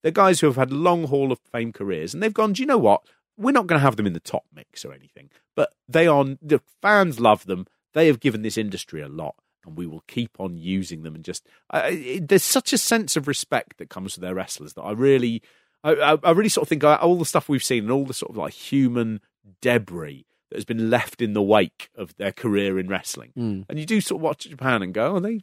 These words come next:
Speaker 1: they seem
Speaker 2: They
Speaker 1: to"
Speaker 2: treat people right.
Speaker 1: Yeah, and, and those people keep giving back to the company, and,
Speaker 2: Yeah.
Speaker 1: uh, that's good for everyone.
Speaker 2: <laughs>
Speaker 1: Uh, a moral lesson there.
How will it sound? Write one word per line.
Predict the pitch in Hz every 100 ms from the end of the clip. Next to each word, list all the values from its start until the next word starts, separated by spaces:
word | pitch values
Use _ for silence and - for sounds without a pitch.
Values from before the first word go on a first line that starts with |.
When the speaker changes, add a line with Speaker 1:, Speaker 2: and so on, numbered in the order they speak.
| -
Speaker 1:
they | 196 214 -
seem | 190 185
Speaker 2:
They |
Speaker 1:
to" | 170
Speaker 2:
treat | 165 -
people | 131 - 110
right. | 110 107 110 95
Speaker 1:
Yeah, | 240 294 302 277 202 147
and, | - 185 180
and | 175 175
those | 190
people | - 196 175 180 151 _ -
keep | 190 190
giving | 165 160 151
back | 160 -
to | 151
the | 151
company, | 175 180 135 92 82
and, | 95 98 92
Speaker 2:
Yeah. | 117
Speaker 1:
uh, | 117 117 -
that's | - -
good | - 170 156
for | - 180
everyone. | 202 143 98 73 69
Speaker 2:
<laughs> | _ - - 131 -
Speaker 1:
Uh, | 165 -
a | 214
moral | 320 330 254 185
lesson | 117 92 - 92 80
there. | 80